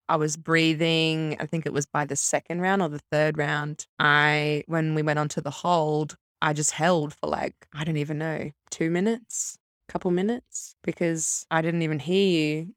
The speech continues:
say, "Go back into the breath" after the minute hold,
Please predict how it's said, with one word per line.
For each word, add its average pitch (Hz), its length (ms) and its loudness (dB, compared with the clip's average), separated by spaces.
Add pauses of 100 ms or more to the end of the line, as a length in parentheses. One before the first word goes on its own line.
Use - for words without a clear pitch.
say, 156 600 4 (180)
"Go 165 180 6
back 160 280 2
into 160 220 -2
the 147 100 -6
breath" 156 500 -4
after 156 260 -2
the 156 140 -4
minute 156 280 -2
hold, 90 500 0